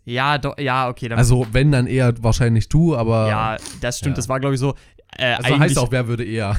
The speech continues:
Speaker 2: <laughs>
Speaker 1: eigentlich, eigentlich ich, aber auch nicht wirklich.
Speaker 2: Ja.
Speaker 1: So, so war, glaub ich, der Kompromiss.
Speaker 2: Okay, wer würde eher einen Monat aufs Handy verzichten?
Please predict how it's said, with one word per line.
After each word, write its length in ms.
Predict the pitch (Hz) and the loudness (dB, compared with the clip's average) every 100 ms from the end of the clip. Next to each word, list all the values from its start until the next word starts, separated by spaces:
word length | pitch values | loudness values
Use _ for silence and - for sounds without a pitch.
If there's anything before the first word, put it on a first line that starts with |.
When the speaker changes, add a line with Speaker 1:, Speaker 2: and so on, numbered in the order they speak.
| - | 0
Speaker 2:
<laughs> 80 | - | 0
Speaker 1:
eigentlich, 400 | 135 151 143 - - | 0 -2 -4 -8 -10
eigentlich 440 | 123 143 139 - | -2 -2 -2 -4
ich, 220 | 156 160 - | -8 -8 -8
aber 180 | - 143 | -4 -2
auch 120 | 139 | 0
nicht 220 | 139 123 123 | 0 -2 -2
wirklich. 420 | 131 123 120 - | -4 -4 -2 0
Speaker 2:
Ja. 200 | 110 104 | 0 -6
Speaker 1:
So, 320 | 104 120 120 - | -4 -6 -8 -12
so 220 | 120 120 | -12 -8
war, 100 | 120 | -8
glaub 140 | 113 | -6
ich, 60 | 117 | -6
der 100 | 113 | -6
Kompromiss. 560 | 120 113 117 110 - - _ _ - - | -6 -8 -6 -8 -10 -16 _ _ -20 -8
Speaker 2:
Okay, 360 | 139 165 120 92 | -4 0 -2 0
wer 220 | 127 196 | 0 0
würde 180 | 202 165 | 0 -2
eher 320 | 143 160 - | -2 -2 -2
einen 220 | 131 165 | -2 0
Monat 300 | 165 175 160 | 0 0 -2
aufs 260 | 127 - 127 | -2 -2 0
Handy 240 | 156 151 | 0 0
verzichten? 880 | - 95 - 92 - - - 87 | -2 -2 -4 -12 -14 -18 -12 -8